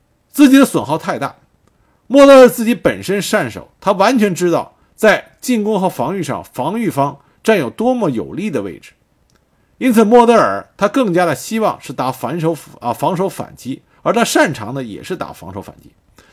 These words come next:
他认为这样的话，对部队的损耗会降得比较低。但是希特勒经过全盘考虑以后，最终还是采纳了曼施坦因的计划。他定义这个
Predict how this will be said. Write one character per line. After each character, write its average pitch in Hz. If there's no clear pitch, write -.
他 226
认 220
为 180
这 262
样 131
的 98
话， 98
对 240
部 254
队 202
的 127
损 92
耗 -
会 156
降 165
得 107
比 120
较 117
低。 131
但 277
是 247
希 285
特 254
勒 233
经 233
过 196
全 185
盘 196
考 117
虑 131
以 -
后， 113
最 180
终 165
还 143
是 151
采 85
纳 147
了 92
曼 139
施 131
坦 -
因 110
的 110
计 85
划。 -
他 226
定 233
义 220
这 220
个 147